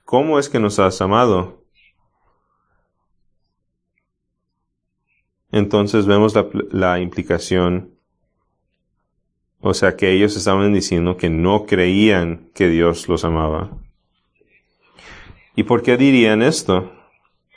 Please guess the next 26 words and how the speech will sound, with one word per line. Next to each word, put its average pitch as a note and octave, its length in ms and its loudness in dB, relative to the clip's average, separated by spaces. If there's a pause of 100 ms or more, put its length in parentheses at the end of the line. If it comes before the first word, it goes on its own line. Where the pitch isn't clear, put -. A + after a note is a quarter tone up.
(480)
Bueno, A2+ 340 2
debemos A#2 460 2
entender A2+ 580 2
que G2+ 140 0
el F2 100 0
pueblo F#2+ 320 2
de A2+ 140 4
Dios F#2+ 600 0
que F#2 80 0
vivía F2 360 0
en G2 100 -2
Jerusalén F#2+ 640 0
en F2+ 140 0
los E2 140 -2
días E2+ 220 0
de F#2 100 -2
Malaquías F2 840 -2 (920)
había G2+ 240 2
estado A2 420 2
en A2 100 0
una G#2 200 2
especie G#2 840 0 (240)
de F2+ 680 0 (520)
montaña G2 580 0
rusa F#2+ 480 0
espiritual. E2+ 1000 -2